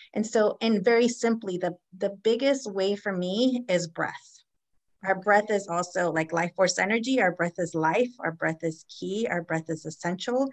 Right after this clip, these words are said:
And a few deep, intentional, purposeful, deep breaths will absolutely move your energy, shake your energy, release any kind of negativity. And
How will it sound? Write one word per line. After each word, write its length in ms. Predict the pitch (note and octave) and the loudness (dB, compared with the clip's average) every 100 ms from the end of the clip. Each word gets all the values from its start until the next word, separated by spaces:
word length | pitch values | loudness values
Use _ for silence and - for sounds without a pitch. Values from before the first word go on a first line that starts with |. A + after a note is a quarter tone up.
| - - - - - | -10 -20 -20 -16 -6
And 140 | G3+ | -4
a 60 | F#3 | -4
few 340 | - A3+ C4 - - | -6 -2 -2 -4 -6
deep, 300 | G#3 G#3+ G#3+ | -8 -6 -6
intentional, 880 | G3+ - G3 F#3 G3+ G3 F#3+ F#3 - - | -6 -4 -6 -4 -4 0 0 -2 -8 -4
purposeful, 720 | G3+ G3+ G3 - F#3+ F3 F3 _ | -2 -2 -8 -4 0 0 -2 _
deep 260 | F3 F3+ - | -10 -10 -10
breaths 680 | E3 E3 F#3+ C4+ - - - _ _ _ _ _ | -2 2 2 0 -6 -20 -20 _ _ _ _ _
will 220 | G3+ - G3 | -10 -4 -2
absolutely 880 | G3 - G#3 F3+ E3+ E3+ D#3+ E3 - _ _ _ _ _ _ _ - - | -2 -4 -6 -4 -4 -4 -4 -6 -12 _ _ _ _ _ _ _ -20 -8
move 360 | F#3+ G3+ G#3 | -2 0 2
your 140 | G#3+ F#3 | 0 -2
energy, 480 | F#3+ F#3+ F#3+ F#3+ | -2 -2 -2 -2
shake 420 | F#3 - - G3 - | -2 -2 -2 -4 -2
your 120 | F#3 | -2
energy, 580 | F#3 F#3+ F3+ F3+ F3+ F3 _ _ - | -2 -2 -4 -6 -6 -8 _ _ -2
release 680 | F3+ F3 F#3 F#3 F#3 - - | 0 0 -2 -4 -6 -14 -8
any 200 | F#3+ F3+ | -6 -6
kind 200 | - F3 | -4 -4
of 60 | |
negativity. 800 | E3+ E3 D#3+ D#3 E3 D#3+ D#3+ - - - _ _ _ _ _ _ _ _ | -2 -2 -4 -8 -8 -8 -10 -12 -14 -16 _ _ _ _ _ _ _ _
And 400 | G#3+ G#3 G3+ G3+ | 2 4 2 -2